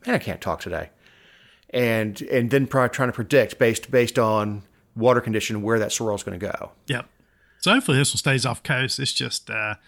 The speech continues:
Speaker 2: it's amazing that we've got two of those out there. And again, this is, this is fodder for the, uh, climate activist of saying, "Oh my God, we've got two Category fives, you know,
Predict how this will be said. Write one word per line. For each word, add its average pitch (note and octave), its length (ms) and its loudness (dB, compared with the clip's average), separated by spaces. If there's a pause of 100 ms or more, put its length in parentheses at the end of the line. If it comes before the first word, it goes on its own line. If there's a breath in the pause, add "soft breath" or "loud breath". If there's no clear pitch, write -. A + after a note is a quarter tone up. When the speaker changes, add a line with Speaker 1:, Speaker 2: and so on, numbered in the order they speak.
(440 soft breath)
Speaker 2:
it's C3 160 -2
amazing B2 460 2
that A#2+ 100 -6
we've A#2 160 -8
got - 260 -10
two C3+ 220 0
of A#2+ 60 -2
those A#2 220 -6
out A#2+ 240 -4
there. A#2+ 400 -6
And C3+ 160 2
again, B2 360 0
this A#2 200 -2
is, - 260 -4 (640 soft breath)
this C3+ 180 -2
is B2+ 120 -2
fodder B2+ 480 2
for A#2+ 640 2
the, A#2+ 340 0
uh, A#2 180 0
climate C3 460 -2 (120)
activist A#2 680 -4
of - 140 -6
saying, B2+ 340 -2
"Oh D3 100 2
my D#3 140 2
God, C#3 320 -2
we've C3+ 160 -4
got - 240 -6
two C#3 280 -2
Category C3 440 -2
fives, B2 640 -2
you A#2+ 60 -6
know, A#2 260 -6